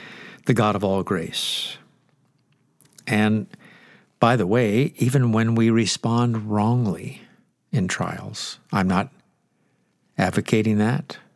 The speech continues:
I don't want you to do that. I don't want to do that. But even when we do, guess what? God's the God of all grace. If he's given you the greatest gift, the Lord Jesus, won't he give you every other gift?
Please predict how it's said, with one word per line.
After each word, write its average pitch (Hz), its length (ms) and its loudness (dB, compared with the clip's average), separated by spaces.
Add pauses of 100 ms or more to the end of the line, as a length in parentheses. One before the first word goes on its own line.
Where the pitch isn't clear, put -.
(140)
I 92 80 0
don't 87 160 -4
want 90 260 -4
you 104 80 0
to 87 60 -2
do 98 180 2
that. 104 400 -2 (200)
I 95 160 2
don't 101 140 0
want 107 140 2
to 101 60 2
do 107 160 2
that. 110 300 -2 (760)
But 117 140 2
even 165 340 4
when 156 160 4
we 147 140 4
do, 110 400 0
guess - 280 -4
what? - 320 -4
God's 98 340 -4
the - 60 -2
God 92 220 -4
of 95 140 -6
all 87 160 -8
grace. - 580 -8 (840)
If 117 140 0
he's 131 200 2
given 117 240 -2
you 117 100 2
the 104 80 0
greatest 104 440 0
gift, 107 220 -2
the 104 100 0
Lord 98 220 0
Jesus, 98 460 -2
won't 104 160 0
he 123 60 2
give 113 180 0
you 98 180 2
every 107 240 2
other 113 260 0
gift? - 540 -4